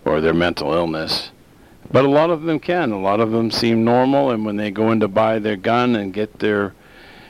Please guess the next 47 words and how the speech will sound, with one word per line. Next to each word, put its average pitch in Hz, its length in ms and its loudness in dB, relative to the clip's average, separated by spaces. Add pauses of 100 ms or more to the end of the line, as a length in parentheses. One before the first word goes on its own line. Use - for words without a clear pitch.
(100)
you 98 100 2
know, 98 140 4
wait 104 300 -2
for 101 80 -6
their 101 180 0
waiting 110 380 2
day 113 200 0
period, 107 360 0
if 104 160 -2
they - 80 0
have 101 140 -2
to 95 80 -2
wait, 104 320 0 (260)
I 95 140 0
think 98 160 2
it 90 60 -2
varies 98 380 2
from 98 140 -4
state 98 360 -2
to - 80 -6
state. 101 420 -2 (420)
But 95 120 2
when 98 120 2
they 98 120 2
have 101 180 0
to 95 100 -6
do 113 220 2
that, 117 360 2
it, 95 180 -10 (320)
it, 98 320 -4
uh, 95 360 2 (480)
a 117 40 2
lot 117 220 4
of 123 120 -2
them 123 360 2
can 151 300 2
get 107 240 -6
these 82 240 -10
guns, 78 680 -6
and 80 140 -2
it's, 82 320 -6
uh, 87 240 0
perfectly 92 680 -2
legal. 95 520 0 (640)
And 82 120 -2
then 82 220 2
they 80 360 0